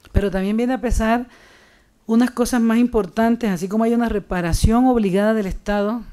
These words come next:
integral, es el buen nombre. Y una de las cosas que pesan más en los relatos que nosotros hemos escuchado a lo largo de todo esto es la estigmatización que hay sobre uno u otro.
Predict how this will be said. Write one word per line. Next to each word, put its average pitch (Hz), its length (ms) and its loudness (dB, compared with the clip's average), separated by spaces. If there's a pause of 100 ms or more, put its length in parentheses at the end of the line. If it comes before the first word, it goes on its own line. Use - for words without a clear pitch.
(140)
integral, 180 720 -4 (2500)
es 240 240 4
el 233 160 2
buen 170 280 -4
nombre. 147 400 -2 (1000)
Y 170 120 -4
una 214 180 0
de 240 60 2
las 226 120 0
cosas 233 280 -4
que 185 160 -4
pesan 226 460 -2
más 226 200 2
en 226 80 0
los 202 140 0
relatos 175 360 -6
que 202 120 -8
nosotros 185 280 -6
hemos 220 160 -6
escuchado 196 380 -10
a 202 40 -10
lo 196 60 -12
largo 196 220 -10
de 202 80 -8
todo 196 220 -10
esto 214 280 -12
es 214 160 -8 (500)
la 208 120 2
estigmatización 202 880 -2
que 226 100 -6
hay 214 100 -4
sobre 190 300 -4
uno 214 280 -4
u 190 140 -6
otro. 165 260 -8